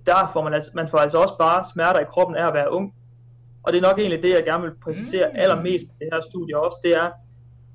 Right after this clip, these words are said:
Speaker 1: at det ser altså ikke ud som om, at det at gå til e-sport, og det at så sidde ned, at det giver flere smerter, end det faktum, at man bare er ung.
Speaker 2: Ja.
Speaker 1: Og det synes jeg, det er en,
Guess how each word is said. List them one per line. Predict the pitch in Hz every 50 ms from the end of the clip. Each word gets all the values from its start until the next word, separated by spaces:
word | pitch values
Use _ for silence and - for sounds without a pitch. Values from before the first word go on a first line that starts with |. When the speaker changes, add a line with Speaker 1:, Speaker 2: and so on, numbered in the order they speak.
| - - - - - - - - - -
Speaker 1:
at | 165 165 170
det | 180 165
ser | - 175 170
altså | 165 160 170 185
ikke | 196 190 190
ud | 208 196
som | 196 - 170
om, | 160 165 180 185 196
at | - - - -
det | 185
at | 180 160 156
gå | 151 151
til | 151 151 175 - - 190 190
e-sport, | - - - 147 143 147 147 - - - - -
og | 170 160
det | 165 165
at | 165 156 156
så | - 156
sidde | 156 - - 165 170 175 180 170
ned, | 160 156 156 151 - - - -
at | 160 -
det | 175 170
giver | 170 160 156 156 -
flere | - 175 190 196 196
smerter, | 196 - 160 151 156 160 151
end | - - 151
det | 151 160 160 -
faktum, | 165 170 170 - 160 147
at | 139 139 -
man | 147 147 143
bare | 156 156 156
er | 147 - 165
ung. | 180 196 - - - - - - -
Speaker 2:
Ja. | 220 196 - - - - - - - - - - -
Speaker 1:
Og | - 165
det | 170 165
synes | - 202 190 -
jeg, | 170 147 147 160
det | 175 175
er | 170
en, | 165